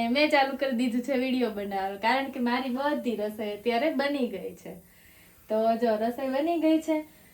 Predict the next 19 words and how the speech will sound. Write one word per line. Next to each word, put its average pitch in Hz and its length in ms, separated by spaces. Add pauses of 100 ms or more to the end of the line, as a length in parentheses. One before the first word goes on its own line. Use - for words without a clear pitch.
(240)
અને 226 200 (420)
આમાં 269 720 (1300)
ચડે 294 300 (160)
છે, 220 180
પણ 220 220
હવે 226 460
મેં 240 160
કીધું 240 340
કુકરમાં 240 720
સીટી 247 300
કે 240 180
જાતે 233 340
પડે 240 360
નહીં, 240 260
એટલે 214 340
ઈ 220 140
જો 226 260
પાડી 247 420 (140)
ને 202 100